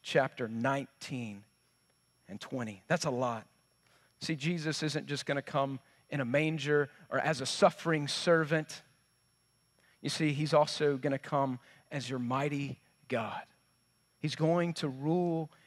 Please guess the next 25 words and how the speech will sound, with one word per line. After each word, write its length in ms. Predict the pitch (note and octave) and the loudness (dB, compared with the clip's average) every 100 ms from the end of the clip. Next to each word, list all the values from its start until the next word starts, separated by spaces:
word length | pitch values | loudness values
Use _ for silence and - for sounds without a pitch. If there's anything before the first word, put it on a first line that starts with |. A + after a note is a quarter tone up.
| _ | _
and 100 | C3+ | -4
he's 140 | B2+ A#2+ | -2 0
going 540 | D#3 D3+ D#3 D3 C#3 _ _ _ | 2 4 4 2 -2 _ _ _
to 100 | - | -8
reign. 460 | B2 B2+ A#2+ A2+ G#2+ | -4 -2 -2 -4 -4
Let 100 | C#3 | 0
me 80 | D#3+ | 4
ask 260 | D3+ - C#3 | 4 2 -4
you 80 | |
a 40 | C3 | -4
question, 440 | - B2 - - B2+ _ _ _ _ _ _ _ _ _ _ - | 2 2 2 -10 -16 _ _ _ _ _ _ _ _ _ _ -8
especially 680 | - - F#3 - F#3+ F3 | -6 4 4 6 2 4
in 80 | E3 | 4
the 80 | D3+ | 2
culture 400 | - E3 - D3 | 0 -2 0 -2
that 140 | C#3 | -2
we 140 | D3 C#3+ | -2 0
live 240 | C#3+ C3 | 0 0
in 160 | C3+ A#2+ | -2 -4
right 220 | A#2+ A2 | -6 -6
now. 280 | A#2+ G#2+ F#2+ - - _ | -8 -10 -12 -20 -20 _
What 220 | C#3 G3 B3 | 4 6 6
is 240 | A3 F3+ | 2 0
the 100 | F#3 | -2
picture 720 | - A3+ G#3+ - F#3 E3 D3 | 2 2 2 2 4 4 2